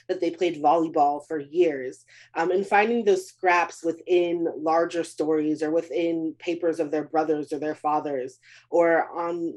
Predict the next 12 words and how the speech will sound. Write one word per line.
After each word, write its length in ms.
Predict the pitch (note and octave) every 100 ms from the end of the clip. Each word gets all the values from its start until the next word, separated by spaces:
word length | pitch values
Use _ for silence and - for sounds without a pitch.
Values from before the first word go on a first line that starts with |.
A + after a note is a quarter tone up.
| E3+
the 100 | D#3+
little 240 | F3+ E3+
box 320 | E3+ E3 -
on 80 | E3+
the 80 | E3
page 280 | E3+ D#3 D#3
that 140 | C3
nobody's 360 | D3+ D3 D3+ D3
caring 360 | - D3+ D3 D3+
to 180 | C#3+
read 300 | D3+ D3+ D3+ - - -
is 200 | F3+ E3+